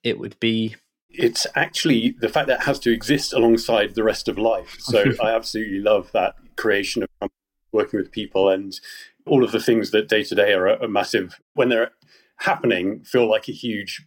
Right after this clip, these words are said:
Speaker 2: battle and brutally unfair and difficult to deal with. But actually, that's the game we're in. So I love that as well as finding it hard. But it's actually that fact that you want to use all of your time and energy, and you need to balance that with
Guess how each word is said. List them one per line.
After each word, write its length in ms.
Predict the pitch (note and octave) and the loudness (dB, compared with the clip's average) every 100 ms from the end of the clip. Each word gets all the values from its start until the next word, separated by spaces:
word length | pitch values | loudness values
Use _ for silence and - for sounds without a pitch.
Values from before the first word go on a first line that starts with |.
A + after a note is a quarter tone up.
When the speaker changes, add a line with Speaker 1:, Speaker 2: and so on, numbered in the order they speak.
| - | -4
Speaker 2:
battle 480 | A#2+ - B2 G2+ - | -2 0 0 2 2
and 420 | G2+ G2+ G2 F#2 - | 2 0 -2 -4 -2
brutally 280 | F3 D3+ C3 | 0 2 2
unfair 400 | A2+ A#2 D3+ A#2+ | 0 2 2 2
and 100 | A#2 | 0
difficult 280 | A2+ B2 A2+ | 0 -2 -2
to 80 | |
deal 200 | - B2 | 2 2
with. 200 | A2 F2+ | 4 0
But 140 | - - - | -2 -6 -4
actually, 300 | A#2 - - | -4 -4 -2
that's 180 | A2+ | -2
the 80 | - | -6
game 100 | C#3 _ _ | -18 _ _
we're 60 | G2 | -2
in. 280 | G2 E2 - - - _ | 0 -2 -10 -16 -20 _
So 540 | - A2+ G#2+ G#2+ G#2+ - | -4 0 2 0 -2 -4
I 160 | G#2+ G#2+ - - | -4 -6 -6 -2
love 240 | A2 A#2 - _ _ - | -2 -2 -12 _ _ -4
that 260 | A2+ - - | -4 -4 -4
as 120 | A2 G2 | -4 2
well 160 | G2+ | 0
as 160 | G2 - | 0 -4
finding 260 | - G2 | -2 -2
it 80 | G#2 | -2
hard. 300 | G#2+ G#2+ F#2 - - - | 0 0 0 -6 -20 -8
But 100 | G#2 | -2
it's 120 | B2+ | 0
actually 320 | C#3 B2 - - | 0 -2 -2 2
that 260 | - - _ D3+ | 2 0 _ -14
fact 220 | D3+ A#2 - | -2 -2 0
that 80 | |
you 180 | A#2 G#2 | -6 -2
want 180 | A#2+ A#2 | 0 0
to 100 | - | -2
use 260 | G#2 G2 - | -2 -2 2
all 220 | A#2 G2+ | 2 2
of 80 | F2+ | 2
your 140 | G2 | 2
time 260 | F#2+ G#2 F#2 | 2 0 2
and 80 | F#2 | 2
energy, 520 | G#2+ G2+ F2 F2+ - | 2 0 -2 -2 -2
and 180 | G#2 F#2+ | 2 2
you 80 | G2 | 2
need 140 | G2+ | 0
to 80 | - | 0
balance 380 | F#2+ G2 A#2 - | 0 0 -4 -2
that 260 | - - | 0 0
with 300 | F#2+ F2+ F2 | -2 -4 -4